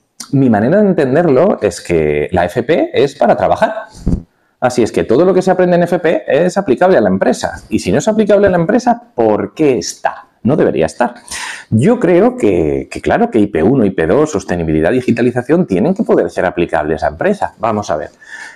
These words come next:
I P uno es el único módulo, el único módulo que tiene un resultado de aprendizaje, de prevención de riesgos,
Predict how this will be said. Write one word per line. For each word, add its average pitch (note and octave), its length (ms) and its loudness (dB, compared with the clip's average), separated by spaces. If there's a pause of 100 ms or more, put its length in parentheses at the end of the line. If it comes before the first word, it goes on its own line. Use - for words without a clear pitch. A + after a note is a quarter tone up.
(120)
I E3+ 120 2
P F#3 120 4
uno A3 160 4
es A3+ 120 0
el D#3+ 120 4
único F#3+ 340 2
módulo, G2 600 0
el C3+ 100 4
único F#3 260 2
módulo G2+ 480 2
que G2+ 120 -2
tiene C3 160 2
un D3 80 2
resultado A#2 320 2
de G#2+ 40 2
aprendizaje, G2 640 -2
de D#2+ 340 0
prevención F2 560 -2
de F2 80 0
riesgos, - 540 -2